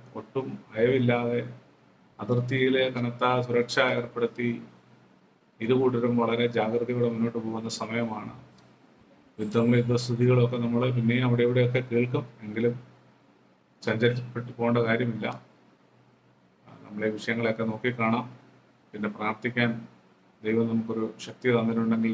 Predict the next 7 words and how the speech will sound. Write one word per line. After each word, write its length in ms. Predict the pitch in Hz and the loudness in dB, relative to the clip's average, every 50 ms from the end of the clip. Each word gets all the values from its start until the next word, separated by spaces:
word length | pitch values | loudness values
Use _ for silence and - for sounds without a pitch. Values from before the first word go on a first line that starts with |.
| 110 - | -2 -4
തീർച്ചയായിട്ടും 560 | 113 107 - - - 117 110 110 - 117 - - - _ _ _ _ _ - - | -8 -8 -8 -4 -2 -2 -2 -2 -6 -10 -20 -20 -20 _ _ _ _ _ -20 -14
നമ്മൾ 200 | 104 104 104 107 107 104 - - - - - - _ _ _ _ _ _ _ _ _ - | -8 -6 -6 -6 -6 -10 -14 -20 -20 -20 -20 -20 _ _ _ _ _ _ _ _ _ -8
ഈ 80 | 101 101 104 | -6 0 2
ലോകത്തിൻ്റെ 380 | 104 104 110 110 - 110 110 107 - | 2 2 2 2 0 -2 -4 -6 -6
സമാധാനത്തിന് 600 | 101 98 104 107 110 113 113 117 117 117 117 113 110 104 | -6 -2 0 2 2 2 2 0 -2 -2 -4 -4 -4 -4
വേണ്ടി 220 | 104 101 101 101 - - - - - _ _ _ _ _ _ _ | -4 -4 -6 -6 -8 -10 -12 -20 -20 _ _ _ _ _ _ _
പ്രാർത്ഥിക്കണം 580 | 101 104 107 104 - 120 113 110 110 107 101 | -6 -4 -4 -4 -2 -4 -4 -4 -4 -12 -12